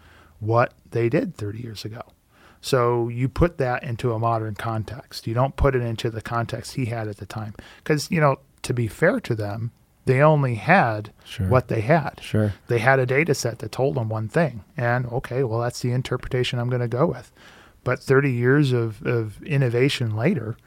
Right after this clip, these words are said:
Speaker 1: it could be completely unbased. Well, that's just, it is what it is, right? So you have to make sure you're having those critical conversations with those people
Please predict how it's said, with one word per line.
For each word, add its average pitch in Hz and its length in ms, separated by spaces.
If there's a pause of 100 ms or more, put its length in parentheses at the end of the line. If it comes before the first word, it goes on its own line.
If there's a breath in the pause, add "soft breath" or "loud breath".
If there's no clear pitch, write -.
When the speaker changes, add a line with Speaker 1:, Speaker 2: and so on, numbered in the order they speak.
(360 soft breath)
Speaker 1:
it 139 140
could 139 140
be 135 120
completely 127 760
unbased. 127 720 (400 loud breath)
Well, 123 340 (560)
that's 110 240
just, - 240
it 110 140
is 123 160
what 143 120
it 147 100
is, 202 360 (220)
right? 120 280
So 135 200
you 127 160
have 156 240
to 143 80
make 123 180
sure - 180
you're 123 120
having 123 300
those 113 180
critical 135 420
conversations 117 800
with 107 140
those - 180
people 107 320